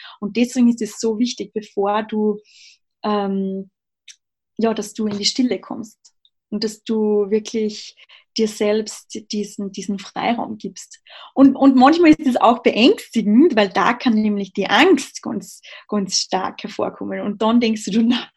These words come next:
um Gottes Willen, nein, das will ich überhaupt nicht machen. Und ich will mich da ablenken.“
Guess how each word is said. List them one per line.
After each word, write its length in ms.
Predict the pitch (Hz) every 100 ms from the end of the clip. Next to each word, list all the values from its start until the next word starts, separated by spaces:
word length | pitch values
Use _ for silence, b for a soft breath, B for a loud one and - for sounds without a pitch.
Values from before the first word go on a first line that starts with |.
| _
um 160 | 180 -
Gottes 380 | 165 - 190 185
Willen, 120 | 180
nein, 160 | 185
das 160 | 190 185
will 80 | 190
ich 80 | 185
überhaupt 380 | 185 226 285
nicht 120 | 226 202
machen. 520 | 190 196 - - 180 B B B B
Und 300 | - 214 208
ich 100 | 220
will 120 | 214 220
mich 160 | 214
da 100 | 202
ablenken.“ 800 | - - 208 190 185 - - 202